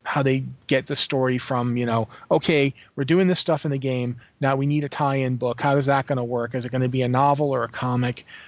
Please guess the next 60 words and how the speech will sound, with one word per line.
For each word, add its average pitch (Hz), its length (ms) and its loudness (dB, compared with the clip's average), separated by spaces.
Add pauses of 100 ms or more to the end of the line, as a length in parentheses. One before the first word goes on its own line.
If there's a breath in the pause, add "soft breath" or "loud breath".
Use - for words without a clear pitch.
(120)
Um, 110 240 0
or 135 120 4
is 123 80 0
it 127 60 -4
gonna 127 140 0
be 127 100 0
a 123 40 -2
cinematic? 123 460 2
And 147 240 2
one 180 120 4
of 220 60 6
the 196 80 4
things 160 220 0
Terran 156 260 0
said 143 140 -4
that 131 80 -6
was 123 100 -10
interesting 127 280 -6
is 117 100 -6
that 127 120 -8
they're 135 180 0 (120)
going 226 240 2
to 226 60 4
be 196 100 4
doing 170 320 6
in 156 140 2
the, 139 100 2 (100)
in 147 100 2
the 131 200 0 (240)
ramp 151 280 2
up 160 200 -2
to 131 260 -4 (460 loud breath)
Battle 135 200 2
for 131 100 -2
Azeroth, 123 380 -2
they're 127 120 -6
going 196 140 4
to 240 40 4
be 214 80 4
doing 190 220 6
stuff - 260 2
they 135 100 -2
haven't 139 380 0
done 127 240 -2
before. 113 480 -10 (460)
Uh, 113 200 0
and 127 120 -2
keep 233 120 2
in 240 40 6
mind 196 200 6
that 156 100 2 (340 soft breath)
he - 180 0
mentioned 185 600 0
the, 160 180 0
uh, 135 180 0 (500)
the, 131 320 -4
you 139 120 -2
know, 123 320 -4
the, 127 180 -4 (200)
the, 123 220 -6